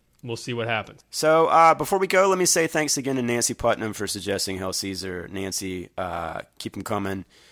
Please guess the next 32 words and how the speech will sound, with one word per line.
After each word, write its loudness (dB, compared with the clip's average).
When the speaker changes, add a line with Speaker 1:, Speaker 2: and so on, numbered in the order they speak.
Speaker 2:
Uh, 2
everybody 2
else, 4
keep -6
'em -6
coming. -2
We'll, -2
we'll -4
do -4
these -2
periodically. 0
And, -6
um, -4
yeah, -10
it -8
was -10
a -4
lot 0
of -4
fun. -6
Try -4
to -4
find -6
those -6
things -8
that, -4
uh, -6
have -10
some -8
name -6
actors -6
that -8